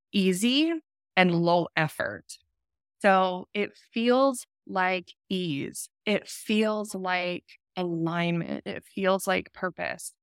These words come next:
That doesn't mean that it's not hard. It doesn't mean that I didn't have to work my ass off. It doesn't mean that there wasn't grit and moments of being <laughs> like, "Oh no, what am I doing? This isn't working." I've had many launches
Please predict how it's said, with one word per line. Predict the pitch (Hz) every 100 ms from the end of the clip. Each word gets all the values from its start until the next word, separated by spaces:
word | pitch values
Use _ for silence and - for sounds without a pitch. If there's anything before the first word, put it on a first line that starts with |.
| _ _ _ 190
That | 196
doesn't | 240 240 262
mean | - 185
that | 185
it's | 175 - 180
not | 165 -
hard. | - - 151 139 165 -
It | 196
doesn't | 190 208
mean | 196
that | 190
I | 190
didn't | 190 185
have | 175 170
to | 165
work | 165 156
my | 165
ass | 156 _ _ _ -
off. | 147 170 - -
It | 175
doesn't | 185 196 185
mean | 175 175
that | 170
there | 175 170
wasn't | 165 170 165 165 - 170
grit | 165 160 170 160 - _
and | 185 175 175 175 170 - -
moments | 180 185 185 190 196 180 175 190
of | 175
being | - 180 175
<laughs> |
like, | 180 185 208 214 - _ _
"Oh | 208 214
no, | 214 196 180 175 175 _ _ _ _ -
what | 185
am | 180 180
I | 208
doing? | 185 165 160 151 165 170
This | 170 185
isn't | 185 202
working." | 170 170 170 170 170 170
I've | 185 -
had | - 180 175 175 _ _ 185 180
many | 196 196 196 202 202 240 262 190
launches | 170 160 170 170 175 175